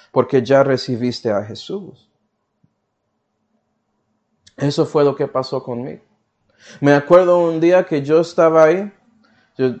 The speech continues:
yo me fui para, ah, el matrimonio de mi hermano mayor, y yo estaba en el carro con mi hermano menor, que ya conocía a Cristo, yo no.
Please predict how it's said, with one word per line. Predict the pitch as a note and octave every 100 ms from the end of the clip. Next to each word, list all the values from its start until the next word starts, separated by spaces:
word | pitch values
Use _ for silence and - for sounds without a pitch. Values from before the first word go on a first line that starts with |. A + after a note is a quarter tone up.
| B2
yo | B2+
me | C3+
fui | C3 - D3
para, | D3 C3 B2+ B2+ A#2+ A#2 G#2 -
ah, | A2+ A2+ A#2 - -
el | A2
matrimonio | A#2 B2+ - B2 B2 C3+ B2+
de | A#2+
mi | A#2 A2+
hermano | A2+ A#2+ A#2+
mayor, | A2+ A2 D#3+ F3 D#3+ _ _ _ _ _ _ _ _ _ _ _
y | - A#2
yo | A#2+
estaba | A#2 - B2+
en | A#2+
el | A2+
carro | D3 D#3 D#3
con | - A#2
mi | A#2
hermano | A#2 A#2 A#2
menor, | A2+ C3 C#3+
que | A2
ya | A2+ A2
conocía | A#2 A2 - A2+
a | G#2+
Cristo, | C#3+ E3 - -
yo | A2+
no. | A#2+ -